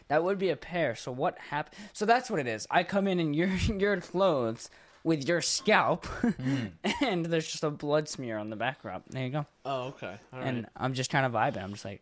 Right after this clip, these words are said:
Speaker 1: "Hello
Speaker 2: That
Speaker 1: and
Speaker 2: doesn't
Speaker 1: welcome."
Speaker 2: answer the question of what happened
Speaker 3: Yeah.
Speaker 2: between the episodes.
Speaker 3: Well,
Speaker 1: If you
Speaker 3: like,
Speaker 1: can't tell,
Speaker 2: I guess
Speaker 1: I'm
Speaker 2: we'll
Speaker 1: trying
Speaker 2: have
Speaker 1: to
Speaker 2: to wait,
Speaker 1: circumvent
Speaker 2: yeah.
Speaker 1: the question. I mean, I'm just trying to go around it. But
Speaker 2: Guess
Speaker 1: if,
Speaker 2: we'll
Speaker 1: if
Speaker 2: just
Speaker 1: you
Speaker 2: have to
Speaker 1: really
Speaker 2: wait.
Speaker 1: want the
Speaker 3: A
Speaker 1: answer,
Speaker 3: little bit of scalping.
Speaker 1: if you, yeah, if you really want the answer, I mean, I was hungry,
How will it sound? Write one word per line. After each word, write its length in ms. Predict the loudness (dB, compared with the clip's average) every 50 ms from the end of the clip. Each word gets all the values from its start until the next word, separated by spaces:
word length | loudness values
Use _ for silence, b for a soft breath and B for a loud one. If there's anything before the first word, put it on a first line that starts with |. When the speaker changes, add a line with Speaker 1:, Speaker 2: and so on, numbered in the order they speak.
| -12 -8
Speaker 1:
"Hello 180 | -4 -2 0
Speaker 2:
That 60 | 0 2
Speaker 1:
and 40 | 4
Speaker 2:
doesn't 220 | 4 4 4 4
Speaker 1:
welcome." 100 | 2 2
Speaker 2:
answer 200 | 0 0 -2 -4 -4
the 100 | -4 -2
question 320 | 0 0 0 0 -2 -4
of 100 | -6 -4
what 180 | -2 -4 -4 -2
happened 420 | 0 0 0 0 0 0 2 4
Speaker 3:
Yeah. 320 | 4 4 4 2 2 0
Speaker 2:
between 320 | 0 -2 -4 -4 -4 -4 -4
the 100 | -6 -6
episodes. 220 | -8 -8 0 4
Speaker 3:
Well, 140 | 6 6 8
Speaker 1:
If 40 | 8
you 60 | 8
Speaker 3:
like, 100 | 6 6 4
Speaker 1:
can't 120 | 4 4
tell, 100 | 6 8
Speaker 2:
I 60 | 8
guess 100 | 8 8 6
Speaker 1:
I'm 40 | 6
Speaker 2:
we'll 60 | 4
Speaker 1:
trying 120 | 6 6 6
Speaker 2:
have 120 | 4 4
Speaker 1:
to 60 | 2
Speaker 2:
to 40 | 0
wait, 40 | 2 4
Speaker 1:
circumvent 500 | 2 2 2 2 2 2 2 2 2 0
Speaker 2:
yeah. 20 |
Speaker 1:
the 80 | -2 -4
question. 480 | 0 2 2 2 2 2 0 -2 0 0
I 100 | 0 0
mean, 120 | 2 2
I'm 160 | 2 2 0
just 120 | 0 0 0
trying 220 | 2 2 2 2
to 60 | 2
go 80 | 2 2
around 340 | 4 4 4 2 2 0 -2
it. 160 | -6 -6 -2
But 80 | 0 0
Speaker 2:
Guess 80 | 0 2
Speaker 1:
if, 40 | 2
Speaker 2:
we'll 100 | 2 2
Speaker 1:
if 40 | 4 4
Speaker 2:
just 40 | 4
Speaker 1:
you 40 | 4
Speaker 2:
have 140 | 4 4 4
to 80 | 4
Speaker 1:
really 260 | 4 6 6 6 6 4
Speaker 2:
wait. 80 | 4
Speaker 1:
want 240 | 4 2 2 2 0
the 80 | 0 0
Speaker 3:
A 40 |
Speaker 1:
answer, 240 | 2 2 0 0 0 -2
Speaker 3:
little 140 | -2 -2 -2
bit 80 | -4
of 60 | -6 -6
scalping. 560 | -8 -8 -6 -6 -6 -6 -6 -8 -10 -10 -10
Speaker 1:
if 100 | -8 -4 -2
you, 100 | -2 0
yeah, 260 | 2 4 4 4 2
if 80 | 0 -2
you 80 | -2
really 180 | 0 0 2 2
want 200 | 2 2 0 0
the 140 | -4 -4 -2
answer, 360 | -2 -2 -2 -2 -4 -6 -6
I 60 | -6
mean, 120 | -6 -6 -6
I 60 | -6
was 140 | -6 -6 -4
hungry, 340 | -4 -4 -6 -8 -12 -16